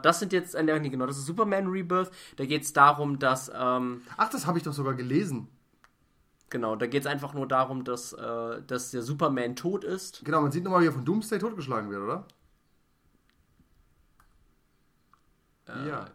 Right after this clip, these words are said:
Speaker 1: ja, ähm, genau, äh, also
Speaker 2: Der
Speaker 1: da
Speaker 2: Rückblick.
Speaker 1: reflektiert, da reflektiert der Pre-fifty-two, dass er mal, äh, getötet worden ist von Doomsday und, äh, sagt dann halt, es gab aber damals ja etwas, was mich dann wieder zum Leben erwacht hat.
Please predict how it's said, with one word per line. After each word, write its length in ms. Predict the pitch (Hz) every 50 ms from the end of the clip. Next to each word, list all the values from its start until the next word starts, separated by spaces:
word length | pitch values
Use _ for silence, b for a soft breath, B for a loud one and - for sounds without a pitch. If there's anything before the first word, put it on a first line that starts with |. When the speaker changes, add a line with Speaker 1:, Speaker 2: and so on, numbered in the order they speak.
| - -
Speaker 1:
ja, 580 | - 117 113 113 110 107 110 113 120 127 131 139 143 143 - _ -
ähm, 420 | - 120 120 120 120 120 117 117 117 _ _ _ _ _ _ _ _ _ _ _ _ _ _ _ - - _ _ _
genau, 400 | - 160 143 135 120 120 117 117 113
äh, 20 |
also 500 | 127 127 127 131 131 - 143 135 160 165
Speaker 2:
Der 180 | 156 - 147 135
Speaker 1:
da 40 | 156 175 -
Speaker 2:
Rückblick. 140 | - 214 202
Speaker 1:
reflektiert, 480 | 165 208 190 185 - - 196 208 202 - B B
da 80 | - 165
reflektiert 360 | 151 156 160 147 160 185 180
der 80 | 175 156
Pre-fifty-two, 960 | - - 170 175 175 170 175 - - - - 180 175 175 165 151 - 165 170
dass 200 | 165 165 160 -
er 100 | 127 143
mal, 600 | 151 143 143 139 143 147 143 143 - 135 139 139 143
äh, 20 |
getötet 480 | 139 143 143 - 165 165 160 165 143 135
worden 200 | 143 147 147 135
ist 180 | 123 170 180 -
von 180 | - 185 175 165
Doomsday 560 | 170 170 175 175 175 - 170 165 170 196 254 - - _ B B B B B B B B B B
und, 400 | - 143 143 143 143 143 143 143 -
äh, 140 | 131 139 135
sagt 240 | 135 131 135 143 156
dann 160 | 156 151 143
halt, 180 | 151 147 143 -
es 200 | - 135 - -
gab 340 | 139 131 143 165 - -
aber 180 | 143 135 143 143
damals 480 | 139 147 139 139 139 139 139 139 139 -
ja 80 | 135
etwas, 300 | 113 131 - 135 127 -
was 140 | 139 135 -
mich 120 | 139 127 -
dann 240 | 139 131 131 127 131
wieder 220 | 139 135 135 131
zum 220 | - - 127 113
Leben 260 | 110 123 131 156 180 170
erwacht 380 | 143 160 160 170 170 - -
hat. 220 | 202 208 202 -